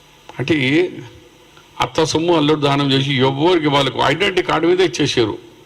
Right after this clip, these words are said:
ఆధార్ కార్డు మీద లక్ష రూపాయలు. ఇప్పుడు చూస్తే షాపులు లేవు, ఆ మనిషి లేదు, మనిషి లేడు. అట్లా లూటీ లూటీ చేసి వాళ్ళ అప్పుల పాలు చేసిన ఘనత కేటీఆర్ది.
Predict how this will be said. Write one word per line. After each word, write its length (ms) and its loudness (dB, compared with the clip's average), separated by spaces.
ఆధార్ 260 0
కార్డు 180 0
మీద 160 -2
లక్ష 160 -4
రూపాయలు. 400 -6
ఇప్పుడు 200 0
చూస్తే 320 0
షాపులు 460 0
లేవు, 160 4
ఆ 20 -2
మనిషి 360 0
లేదు, 280 -2
మనిషి 280 -2
లేడు. 240 -4
అట్లా 360 -2
లూటీ 340 -2
లూటీ 300 0
చేసి 460 0
వాళ్ళ 160 2
అప్పుల 300 0
పాలు 280 0
చేసిన 320 -2
ఘనత 340 -2
కేటీఆర్ది. 600 -2